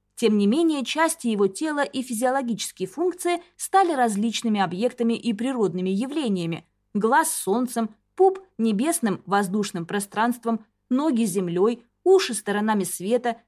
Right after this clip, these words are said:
дыхание — ветром, вытекающий жир дал жизнь фауне. Брахманы появлялись изо рта Пуруши, кшатрии — из рук,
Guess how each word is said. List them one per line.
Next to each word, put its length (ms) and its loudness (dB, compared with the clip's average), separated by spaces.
дыхание — 560 2
ветром, 640 -2
вытекающий 720 0
жир 320 0
дал 320 2
жизнь 360 0
фауне. 600 2
Брахманы 580 2
появлялись 720 -2
изо 240 0
рта 260 2
Пуруши, 560 -4
кшатрии — 540 2
из 160 -4
рук, 320 2